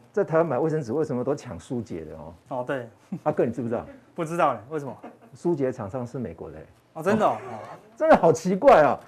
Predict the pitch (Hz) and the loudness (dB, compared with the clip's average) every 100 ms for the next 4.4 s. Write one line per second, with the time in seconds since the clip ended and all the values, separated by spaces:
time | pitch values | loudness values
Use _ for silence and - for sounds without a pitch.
0 | - - - - 233 285 247 156 156 262 | -20 -20 -10 2 6 6 6 2 4 8
1 | 214 165 208 - - 196 - 151 170 175 | 8 6 2 0 2 2 4 2 2 2
2 | - 175 156 - 143 - - _ _ - | -2 0 0 2 2 0 -12 _ _ -4
3 | 156 196 226 196 - 269 220 190 240 190 | 0 2 4 2 4 8 8 8 6 6
4 | - 120 123 107 | 4 -4 -2 -2